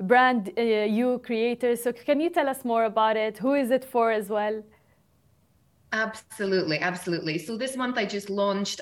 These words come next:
Speaker 2: a mastermind groups, a platform for entrepreneurs that are looking to come together. So one of the things that I've always found in the past sort of twenty years of running my own business is that, you know,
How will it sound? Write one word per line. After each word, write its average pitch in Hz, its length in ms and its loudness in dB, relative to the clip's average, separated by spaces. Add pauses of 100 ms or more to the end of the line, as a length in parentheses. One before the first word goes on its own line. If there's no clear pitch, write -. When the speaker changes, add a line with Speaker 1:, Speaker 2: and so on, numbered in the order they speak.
Speaker 2:
a 180 60 -4
mastermind 190 680 -6
groups, 175 320 -4
a 170 60 -16
platform 202 800 -4 (100)
for 170 420 -2 (340)
entrepreneurs 202 760 -4
that 175 180 -4
are - 20 -4
looking 180 360 -6
to 165 80 -10
come 165 260 -4
together. 165 420 -2
So 156 140 -8
one 240 140 -4
of 254 60 -4
the 269 80 -4
things 233 300 -8
that 170 100 -6
I've 175 200 -2
always 170 260 -4
found 170 300 -2
in 147 80 -8
the 160 60 -6
past 170 260 -8
sort 170 120 -12
of 160 100 -10
twenty 175 280 -2
years 165 380 0
of 151 180 -6 (440)
running 185 280 2
my 170 140 2
own 160 160 0
business 160 380 -4
is 160 220 -6
that, - 340 -4 (240)
you 208 100 -8
know, 170 140 -8